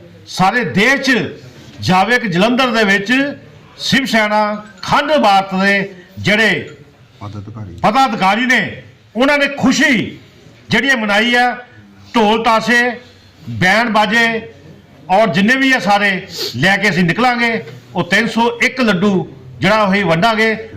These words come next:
Speaker 1: ਆਪਣੀ ਖੁਸ਼ੀ ਵਾਸਤੇ, ਤਾਂ ਕਿ ਸਾਰੇ ਪੰਜਾਬ ਦੇ ਵਿੱਚ ਇਹ ਮੈਸੇਜ ਆਵੇ ਕਿ ਪੰਜਾਬ ਦੇ ਵਿੱਚ, ਜਲੰਧਰ ਵਿੱਚ ਕਿ ਕਿੰਨੀ ਖੁਸ਼ੀ ਆ, ਕਿ ਕਿੰਨੇ ਪਰਿਵਾਰਾਂ ਦੇ ਵਿੱਚ ਉਸ ਦਿਨ ਨੂੰ ਜਿੰਨੇ ਵੀ ਸਾਰੇ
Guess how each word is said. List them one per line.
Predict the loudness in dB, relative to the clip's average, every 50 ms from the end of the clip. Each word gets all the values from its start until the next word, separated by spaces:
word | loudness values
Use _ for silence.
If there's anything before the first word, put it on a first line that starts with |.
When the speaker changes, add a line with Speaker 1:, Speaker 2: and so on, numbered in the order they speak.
| -2 0
Speaker 1:
ਆਪਣੀ | 0 0 2 0 0
ਖੁਸ਼ੀ | 0 2 2 4 4 4 4
ਵਾਸਤੇ, | 4 2 2 0 0 0 0 0 -2 -6 -12 -18 -20 -20 -20 -10 -4 0
ਤਾਂ | 0 2 2 2 0 0
ਕਿ | 0 -2 -2
ਸਾਰੇ | 0 0 0 2 2 2 2 0 0 -2 -6 -4 -2
ਪੰਜਾਬ | 0 2 2 2 2 2 2
ਦੇ | 0
ਵਿੱਚ | 0 2 2
ਇਹ | 2 2 4 4 2 2 0 -2 -8 -16 -12 -4 0
ਮੈਸੇਜ | 2 2 2 2 0 0 0 2
ਆਵੇ | 2 2 2 0 -2 -4 -4 -8 -14 -20 -20 -10 -4 -4
ਕਿ | -2
ਪੰਜਾਬ | 0 0 2 2 4 4 4 4 2
ਦੇ | 2 0
ਵਿੱਚ, | 0 0
ਜਲੰਧਰ | 0 0 2 2 2 2 2 2 2
ਵਿੱਚ | 2 0 -2 -4 -6 -6 -8 -12 -16 -20 -20 -20 -14 -8 -8
ਕਿ | -6
ਕਿੰਨੀ | -2 0 0 2 2 2 2 2 2
ਖੁਸ਼ੀ | 2 2 2 2 4 4 4 4
ਆ, | 2 2 0 -2 -6 -12 -14 -16 -18 -18 -14 -8 -4
ਕਿ | -4 -4
ਕਿੰਨੇ | -2 0 0 2 2 4 4 4 4 4 2 2 0 -2 -4 -6 -12 -16 -18 -20 -20 -20 -20 -20 -20 -20 -12 -4 -2
ਪਰਿਵਾਰਾਂ | 0 2 4 2 2 2 0 0
ਦੇ | 0 2
ਵਿੱਚ | 0 0 0 2 2 2 2 0 -2 -8 -14 -20 -20 -20 -20 -20 -20 -12 -4 -2
ਉਸ | -2 0 0 0 0 0 2
ਦਿਨ | 0 0 0
ਨੂੰ | 0 0 -2 -2 -2 -4 -6 -8 -10 -8 -2
ਜਿੰਨੇ | -2 0 2 2 0
ਵੀ | 2
ਸਾਰੇ | 2 2 2 4 4 2